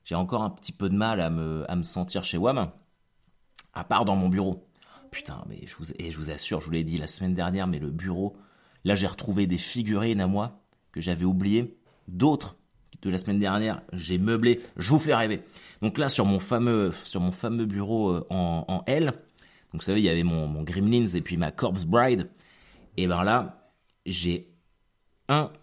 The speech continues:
euh, anti-stress Eric Cartman, j'ai le Chevalier d'Or de la Balance, j'ai John McClane dans Die Hard, vous savez, quand il est pieds nus et tout, en figurine, elle doit faire trente centimètres de haut,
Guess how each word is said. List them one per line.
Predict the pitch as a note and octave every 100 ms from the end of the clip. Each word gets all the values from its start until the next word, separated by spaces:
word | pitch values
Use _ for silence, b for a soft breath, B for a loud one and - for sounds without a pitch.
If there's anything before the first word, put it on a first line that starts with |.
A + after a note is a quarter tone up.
| _ _ _ - -
euh, | F#2+ F2+ E2+ E2 E2
anti-stress | B2 A#2+ C3+ - C3+ B2 - -
Eric | A2+ A#2 -
Cartman, | - - A#2 C3+ C3+ - _ - B B B B
j'ai | F#2 F3+
le | F3+
Chevalier | - - E3+ D#3 D3
d'Or | C3+ B2+ B2
de | F#2
la | F2+
Balance, | G2 G#2+ B2 - - B B B B _ _ b b b b b -
j'ai | F2+ E2
John | D3+ D#3
McClane | D3+ - B2+ C3 G#2 -
dans | F#2+
Die | F2+ A2+ A#2+
Hard, | A2+ F#2
vous | -
savez, | -
quand | A2 G#2
il | G2
est | F2+
pieds | - A2
nus | A2+ A#2+
et | G#2
tout, | - B2+ A#2
en | E2
figurine, | D#2 G#2 G2+ A2 B2+
elle | C2+ E2+
doit | F2+
faire | F2 -
trente | B2 A2+
centimètres | A#2 - G#2+ F#2
de |
haut, | G2+ B2